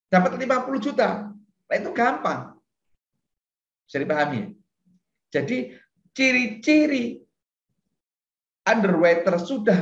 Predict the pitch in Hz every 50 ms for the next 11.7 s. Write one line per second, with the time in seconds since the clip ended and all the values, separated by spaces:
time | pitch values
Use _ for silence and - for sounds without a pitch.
0 | 165 175 190 185 180 185 156 147 135 127 123 123 - - 160 156 156 143 139 139
1 | - - - - 285 - - - - _ 233 202 190 180 - 262 277 269 - -
2 | - - - 165 160 151 - 139 143 - - 147 180 214 254 - - - - _
3 | _ _ _ _ - 208 202 - 135 123 135 160 180 - - - - _ _ _
4 | _ 220 240 240 233 - - - 190 208 208 190 180 - - 185 208 208 185 -
5 | 139 - - - 156 - - 175 175 180 180 - - - 160 139 117 95 90 -
6 | - _ _ _ _ _ _ _ _ _ _ _ _ _ _ _ _ _ _ -
7 | 196 190 185 170 156 - - - 180 - - - - - 160 165 165 190 226 220
8 | 214 180 180 180 - - 131 123 120 - - - - - 185 - 160 156 160 -
9 | 156 151 170 151 170 180 180 - - _ _ _ _ _ _ _ _ _ - -
10 | - _ _ _ _ _ _ _ _ _ _ _ _ _ _ _ - 185 185 185
11 | 170 170 - - - 180 - 202 180 175 175 - -